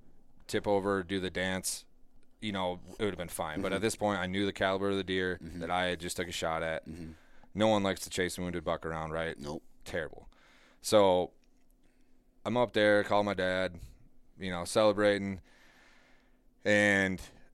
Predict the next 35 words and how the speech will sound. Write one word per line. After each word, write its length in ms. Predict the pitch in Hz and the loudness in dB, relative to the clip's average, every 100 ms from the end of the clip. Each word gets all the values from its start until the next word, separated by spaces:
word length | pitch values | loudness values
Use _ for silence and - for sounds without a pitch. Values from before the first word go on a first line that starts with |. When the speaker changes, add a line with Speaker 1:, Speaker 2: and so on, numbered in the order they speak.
| _ _ - _ _ | _ _ -20 _ _
Speaker 1:
hear 240 | 120 107 90 | -4 -4 -2
crunch, 280 | 104 90 | -4 -4
crunch, 240 | - 87 - | -6 -6 -6
crunch 260 | 127 113 - | -4 -4 -6
behind 320 | 95 110 117 | -6 -6 -6
me. 160 | - - - _ _ _ - - - | -12 -18 -20 _ _ _ -20 -18 -6
Turn 160 | 110 | -4
around, 260 | 101 104 92 | -2 -2 -2
here's 160 | 92 | -6
a 40 | 82 | -8
buck, 320 | 73 - - - - | -10 -10 -14 -20 -12
another 220 | 92 78 | -10 -8
buck 240 | - 85 - | -6 -8 -8
coming 200 | 87 82 | -12 -12
off 300 | 80 - - - | -14 -20 -18 -8
the 60 | |
hill. 300 | 90 113 - 82 | -2 -2 -2 -12
Speaker 2:
Mm-hmm. 180 | 80 | -12
Speaker 1:
And 80 | 101 | -8
I 40 | 87 | -8
thought, 220 | - - 95 | -10 -10 -8
"Oh, 200 | 90 92 | -8 -8
boy, 280 | 73 55 | -8 -10
this 180 | 76 - | -10 -12
ain't 160 | - 73 | -12 -12
gonna 140 | 71 | -16
be 80 | 62 | -16
good. 260 | - 67 - - - - | -12 -12 -12 -20 -20 -20
This 180 | - 82 | -16 -12
ain't 140 | 82 78 | -10 -12
gonna 80 | 78 | -12
be 40 | |
good 120 | 78 69 | -10 -10
at 100 | - | -12
all." 180 | - | -16